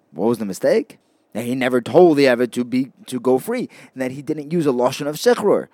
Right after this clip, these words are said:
He says, "I hold like Rav Shmuel bar Yehuda." The psak we just had before that, when the master says, "I want you to give kairas ruach to my shivcha," that's enough to free her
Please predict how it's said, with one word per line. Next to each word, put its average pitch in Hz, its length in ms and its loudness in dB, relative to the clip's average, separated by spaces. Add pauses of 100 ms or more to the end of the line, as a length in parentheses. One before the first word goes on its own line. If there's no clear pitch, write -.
(140)
He - 120 -14
says, - 320 -2
"I 208 260 4
hold 185 340 6
like 139 260 6
Rav 107 100 0
Shmuel 127 280 -4
bar 98 200 2
Yehuda." 117 680 2 (1200)
The - 80 -14
psak 101 240 -6
we 92 80 -8
just 95 160 -8
had 98 100 -4
before 131 380 4
that, 90 180 -6 (320)
when 92 200 -14
the 82 200 -6
master 101 380 -8
says, 107 420 -2 (100)
"I - 60 -14
want 101 140 -4
you 107 60 -2
to 107 60 -6
give 98 180 -10
kairas 117 340 -2
ruach 151 360 8
to 123 80 -6
my 120 120 -2
shivcha," 127 640 0 (440)
that's 135 480 -4
enough 135 640 -2
to - 120 -14
free 135 360 -6
her 76 240 -12